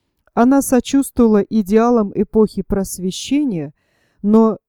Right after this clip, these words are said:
встретив активное неприятие этих идей со стороны влиятельных кругов,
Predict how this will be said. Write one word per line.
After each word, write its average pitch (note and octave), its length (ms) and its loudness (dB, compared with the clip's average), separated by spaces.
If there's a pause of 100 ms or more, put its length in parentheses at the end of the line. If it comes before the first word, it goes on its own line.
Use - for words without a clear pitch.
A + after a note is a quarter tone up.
встретив A3+ 640 0
активное G#3+ 720 0
неприятие G3+ 920 0
этих - 460 -4
идей G#3 340 -2
со F#3+ 220 -4
стороны G3 520 0
влиятельных F#3 840 -2
кругов, F#3 480 0